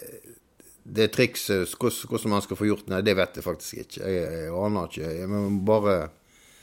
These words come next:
jeg må lage bøker og la de finnes i verden, sånn at de er der i hvert fall den dagen de får lyst til å lese litt grann. Jeg vet ikke helt hvordan man skal dytte de bort og få åpne bøkene for dem. Jeg vet ikke, altså.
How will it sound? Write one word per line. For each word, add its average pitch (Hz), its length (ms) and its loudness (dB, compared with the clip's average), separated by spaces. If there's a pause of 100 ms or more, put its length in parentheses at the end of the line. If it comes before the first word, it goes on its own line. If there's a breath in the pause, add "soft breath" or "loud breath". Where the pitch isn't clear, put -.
(400 soft breath)
jeg 104 140 -2
må 117 100 6
lage 127 320 8
bøker 104 480 6
og 92 140 4
la 104 140 6
de 101 120 2 (280)
finnes 120 420 2
i 90 80 0
verden, 87 340 2
sånn 95 220 -4
at 90 100 -8
de 92 160 -2
er 90 220 6
der 78 100 -4
i 71 80 -4
hvert - 80 -10
fall 90 160 -4
den 92 160 -2
dagen 80 280 -2
de 76 80 -10
får 92 180 -2
lyst - 160 -10
til 80 100 -6
å 78 60 -6
lese 82 260 -6
litt 76 240 -8
grann. 69 280 -10 (280)
Jeg 85 160 0
vet 104 180 2
ikke 98 140 -2
helt 92 160 0
hvordan 95 220 -4
man 82 80 -4
skal 85 160 -4
dytte 90 320 -2
de 82 100 -2
bort 82 400 -10
og 82 160 -6
få 90 120 -4 (320)
åpne 85 240 -6
bøkene 80 440 -2
for 82 160 -10
dem. 87 80 -8
Jeg 85 140 -4
vet 80 240 -10
ikke, - 180 -12
altså. - 280 -14